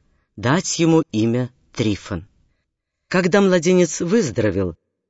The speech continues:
Варвара Александровна совершила с ним поездку в Оптину пустынь к прославленному на всю Россию старцу Амвросию. Встречая их, старец неожиданно сказал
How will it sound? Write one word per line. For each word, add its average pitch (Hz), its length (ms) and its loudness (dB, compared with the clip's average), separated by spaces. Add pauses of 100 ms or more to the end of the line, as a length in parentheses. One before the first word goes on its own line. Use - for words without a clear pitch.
(220)
Варвара 131 460 4
Александровна 143 840 0 (220)
совершила 131 640 0
с - 100 -8
ним 151 160 4
поездку 143 560 0
в 135 80 0
Оптину 156 420 0
пустынь 123 640 -2 (240)
к - 100 -18
прославленному 139 840 2
на 123 140 2
всю 143 240 -4
Россию 139 640 0 (400)
старцу - 720 -4
Амвросию. 113 920 -2 (1200)
Встречая 170 800 -2
их, 123 440 -2 (300)
старец 180 640 0
неожиданно 156 680 2
сказал 165 640 2